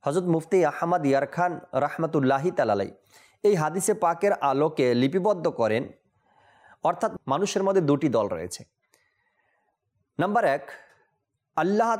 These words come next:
পাকের দল। নাম্বার দুই, শয়তানের দল। তাদের চেনার উপায় হলো, অনুগ্রহশীল দলের দিন শুরু হয় নামাজ এবং আল্লাহ পাকের জিকিরের মাধ্যমে। অনুগ্রহশীল দলের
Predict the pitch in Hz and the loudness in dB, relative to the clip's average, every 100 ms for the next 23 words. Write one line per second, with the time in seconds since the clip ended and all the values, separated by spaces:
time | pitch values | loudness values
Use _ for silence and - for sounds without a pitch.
0 | 220 175 156 196 165 131 127 180 202 _ | -2 -2 2 0 2 2 2 0 -10 _
1 | - 143 165 185 147 135 170 - _ _ | -6 -4 0 -2 2 0 0 -8 _ _
2 | _ _ - - 185 175 135 113 92 - | _ _ -10 -4 -2 -2 -2 -2 -4 -6
3 | - _ _ _ _ _ _ _ 165 190 | -16 _ _ _ _ _ _ _ -2 0
4 | 214 - 175 196 214 175 143 175 202 185 | 0 0 0 2 0 0 0 2 2 2
5 | 143 123 - - _ _ _ _ _ _ | 2 0 -4 -20 _ _ _ _ _ _
6 | _ _ _ _ - 185 254 220 226 233 | _ _ _ _ -2 2 2 2 2 2
7 | - 180 185 220 - - _ 139 117 143 | 2 4 4 2 -6 -14 _ -10 -2 2
8 | 170 208 220 131 117 110 120 _ _ - | 2 4 2 2 2 0 -4 _ _ -16
9 | - - 240 233 208 233 - _ _ 123 | -8 0 2 4 0 -2 -8 _ _ -4
10 | 139 160 208 233 208 214 202 165 190 196 | -2 0 2 2 0 -2 0 2 2 2
11 | 196 190 190 143 139 156 156 123 104 95 | 0 0 -2 0 0 0 0 0 -4 -8
12 | 101 95 _ _ _ _ _ _ _ _ | -14 -14 _ _ _ _ _ _ _ _
13 | - 147 202 202 208 202 220 190 147 175 | -4 0 0 2 0 0 0 2 2 2
14 | 214 - _ | -2 -8 _